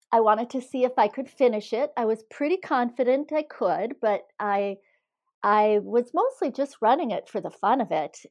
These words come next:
And truthfully, I was just, I ran with a group of guys, and we were just chatting well into the race. And so I wasn't, like, really working hard. And then I thought, "I'm gonna speed up. I feel wonderful."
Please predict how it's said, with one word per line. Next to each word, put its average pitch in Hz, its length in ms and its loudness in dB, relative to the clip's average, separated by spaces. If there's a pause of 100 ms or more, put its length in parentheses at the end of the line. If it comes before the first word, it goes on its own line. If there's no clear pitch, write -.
(120)
And 233 200 -2
truthfully, 220 680 -4
I 233 160 2
was 247 360 -2
just, - 520 -8 (640)
I 214 100 -2
ran 214 360 0
with 277 160 -6
a 247 60 -6
group 240 280 -8
of 320 80 -12
guys, 196 400 -2 (160)
and 208 160 -6
we 233 140 -4
were 302 140 -6
just 226 340 -12
chatting 180 680 -2
well 247 300 4
into 180 320 -6
the 170 100 -8
race. 196 560 -2 (640)
And 202 440 4 (240)
so 240 100 -2
I 196 120 4
wasn't, 262 380 -2
like, 196 260 0 (440)
really 240 200 -2
working 247 440 -4
hard. 180 360 -2
And 226 140 -4
then 240 140 -2
I 247 120 0
thought, 240 360 0 (640)
"I'm - 180 -2
gonna 359 120 -2
speed 254 280 -6
up. 480 240 2
I 277 100 0
feel 359 240 -6
wonderful." 226 720 -4